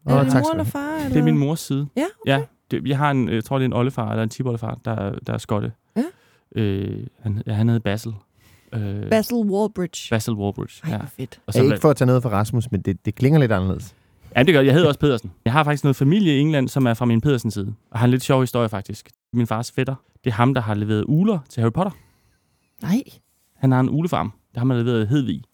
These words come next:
Speaker 1: Det er løgn.
Speaker 3: Det er rigtigt nok. Og jeg er ikke rigtig, for jeg har aldrig været Harry Potter-fan. Det var først, da jeg, egentlig, da jeg blev venner med Martin, hvor jeg sådan sagde det, "Nå, min fars fætter har faktisk leveret ugler til Harry Potter-filmen." Sådan, "Det er kæmpe."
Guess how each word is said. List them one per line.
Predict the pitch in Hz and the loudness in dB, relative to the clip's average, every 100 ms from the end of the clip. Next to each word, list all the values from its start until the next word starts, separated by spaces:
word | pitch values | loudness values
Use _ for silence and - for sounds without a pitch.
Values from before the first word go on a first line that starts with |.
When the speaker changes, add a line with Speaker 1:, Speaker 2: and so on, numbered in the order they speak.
| _ _ _ _ - | _ _ _ _ 2
Speaker 1:
Det | 269 | 4
er | |
løgn. | 220 269 285 | 4 2 0
Speaker 3:
Det | |
er | - | -2
rigtigt | 139 160 | 0 0
nok. | 175 - - _ - - | 0 -4 -14 _ -20 -2
Og | 127 | 4
jeg | |
er | 147 | 4
ikke | 190 | 2
rigtig, | 190 185 | -2 0
for | |
jeg | 170 | 2
har | |
aldrig | 175 180 | 2 2
været | 139 | 2
Harry | 139 | 2
Potter-fan. | 175 214 135 117 | 0 0 -2 -2
Det | 127 | -4
var | 156 | -2
først, | 165 185 | 0 0
da | 151 | 0
jeg, | |
egentlig, | 143 135 120 113 | 2 2 0 0
da | 135 | 0
jeg | |
blev | 127 | 2
venner | 139 165 | 2 2
med | 147 | 2
Martin, | 131 151 - 131 - _ _ _ - | 0 0 -2 -4 -6 _ _ _ -4
hvor | 120 | -2
jeg | |
sådan | 110 | 0
sagde | 123 143 180 | 2 2 2
det, | |
"Nå, | 170 196 196 | 2 4 4
min | 175 165 160 | 2 2 0
fars | - 160 - | -2 -4 -2
fætter | 160 | 0
har | 139 | 0
faktisk | 123 123 123 | -2 -4 -2
leveret | 120 | 0
ugler | 117 135 139 | 2 2 0
til | 113 | 0
Harry | 107 | 0
Potter-filmen." | 131 123 117 | 0 0 0
Sådan, | 117 101 | -2 -4
"Det | 98 | -6
er | |
kæmpe." | 107 117 170 | -4 -2 -2